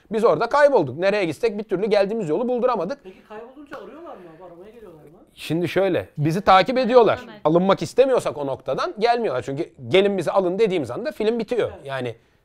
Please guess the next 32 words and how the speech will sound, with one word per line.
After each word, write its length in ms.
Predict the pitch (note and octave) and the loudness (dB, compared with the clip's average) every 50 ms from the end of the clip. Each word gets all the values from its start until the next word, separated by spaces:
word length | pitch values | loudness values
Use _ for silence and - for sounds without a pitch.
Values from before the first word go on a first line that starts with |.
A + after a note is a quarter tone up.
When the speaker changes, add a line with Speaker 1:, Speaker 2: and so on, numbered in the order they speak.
| _ _ _ - - - - - A#2+ _ | _ _ _ -20 -20 -18 -18 -18 -18 _
Speaker 1:
e, 60 | B2+ | -8
şey, 220 | B2 F3 F#3 C3 A2 | -4 -2 -2 -2 0
yenilgiyi 400 | C#3+ F#3 G3 G3+ F#3+ D#3+ F#3+ A3 | 0 2 2 2 0 0 -2 0
kabul 260 | - A3+ G#3+ A#3+ A#3 | 0 0 2 2 0
etmiş 260 | G#3 G3+ F3 D3+ - | 0 -2 -4 -8 -8
oluyorsunuz. 480 | C#3 C3 C3 B2+ A#2 - D3+ G#3 D#4+ _ _ _ _ _ _ _ _ _ _ _ _ | -6 -6 -6 -6 -8 -8 -10 -14 -14 _ _ _ _ _ _ _ _ _ _ _ _
Ama 280 | - D#3+ G#3+ C#4 - - | -2 0 0 0 -2 -2
Stella 480 | - - - - A3 B3 A#3+ A#3 G#3+ | -10 -20 -2 0 2 2 2 2 0
denen 260 | G3+ G#3 A3 B3 A#3+ A#3 | 0 -2 -4 -4 -2 -2
bir 120 | A#3 G#3 | 0 2
alet 340 | G3+ G3+ G#3 G#3+ G#3+ G#3+ - | 4 6 6 6 6 4 2
var 200 | C#3 A2+ G#2 - _ | -4 -4 -4 -4 _
arabaya 380 | A#2 A#2 A2 G#2+ A2 G#2+ A2 G#2 | -6 -4 -4 -4 -4 -4 -4 -4
takılan 420 | - B2 G#2+ - A#2 A2+ G#2+ A2+ | -6 -10 -8 -6 -6 -6 -6 -6
bu 80 | C3+ - | -6 -4
tarz 240 | - B2 B2 A#2 | -4 -4 -2 0
yarışlarda. 640 | A2+ A2+ A2+ A2 - - A#2+ A#2 C3+ G3 D4 E4+ - - _ | -2 -2 -2 -4 -8 -6 -6 -4 -2 -2 -2 -2 -4 -8 _
O 220 | D#3 F3 G#3 G#3 - D#3+ | 4 4 4 2 0 -6
bizi 260 | D#3+ F#3 F3 G3+ G3 | -6 -4 -2 0 2
devamlı 320 | A3 G#3+ A3 A3 A3 G#3 | 2 2 2 2 0 -2
takip 380 | - - F3 F#3 F#3+ F#3+ C4 C#4 | 0 4 4 4 4 4 0 -2
ediyor. 340 | C4+ C4 C#4 C#4+ D4+ D#4 D#4+ _ _ | -2 -4 -4 -4 -4 -6 -8 _ _
Takip 340 | - F3 F3+ F#3+ - B3+ A#3+ | 0 2 2 2 2 0 -4
ettiği 220 | B3 A#3+ - - B3 B3 | -4 -4 -4 -6 -4 -4
esnada 380 | A3 - A#3+ A#3+ B3 C4 C4+ | -4 -4 -6 -6 -4 -4 -4
da 40 | C4 | -4
mesela 280 | A3 - F3 D#3+ C#3+ D3 | -2 0 -2 -2 2 2
duruyoruz. 400 | G#3 B3 C4 B3 A3 C4 D4 C#4+ - - - - - - - - - | 4 6 8 8 8 8 6 -4 -8 -20 -20 -20 -20 -20 -20 -16 2
Beş 280 | C3 G#3+ A#3+ A#3 - - | 8 8 8 8 8 0
dakika, 340 | A3 G3 - F#3+ D#3+ - F3+ | 0 2 2 0 0 4 4
on 200 | G3+ A3 A3+ G#3 | 4 4 4 2
dakika 480 | G3+ - - D3+ C3+ - B3+ C#4 C#4+ | 0 2 2 -2 2 4 2 2 2